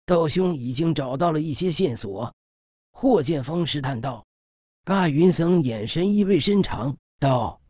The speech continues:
：“我佛门讲究一个缘法，若有缘，不经意的回首间，机缘就会送上门来；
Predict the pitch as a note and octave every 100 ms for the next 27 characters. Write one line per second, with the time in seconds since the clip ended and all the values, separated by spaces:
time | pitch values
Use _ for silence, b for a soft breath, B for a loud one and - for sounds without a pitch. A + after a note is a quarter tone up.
0 | _ A#2 A#2+ - D3+ C#3+ D3+ C3 B2 F#2+
1 | A2 C#3 D3+ C#3+ G#2+ D3+ C#3+ G#2+ - _
2 | _ C#3 F#3+ C#3 A2+ G2+ G2+ B2+ A2+ _
3 | - C#3+ C#3 C3+ F3 F3+ D#3+ - - C3
4 | F#3 D#3+ - D3 D#3 C3+ - _ - G3
5 | F3 D#3+ F#3 F#3+ C#3+ F3 - A3 D3+ C3
6 | G2+ G2+ G#2+ -